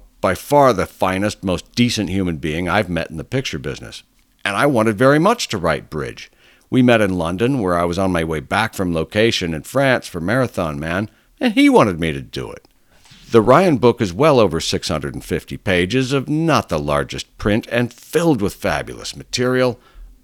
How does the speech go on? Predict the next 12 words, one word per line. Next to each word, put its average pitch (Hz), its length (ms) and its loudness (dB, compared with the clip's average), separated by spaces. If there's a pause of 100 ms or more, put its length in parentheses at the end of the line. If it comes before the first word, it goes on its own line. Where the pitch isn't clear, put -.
Arnhem 101 500 2
will 85 120 -4
probably 147 580 0
go 92 180 -2
down 82 380 -4
as 98 100 -6
the 113 120 -2
last 135 420 0
major 120 320 0
battle 104 480 -2
in 107 220 -2
which 117 240 -2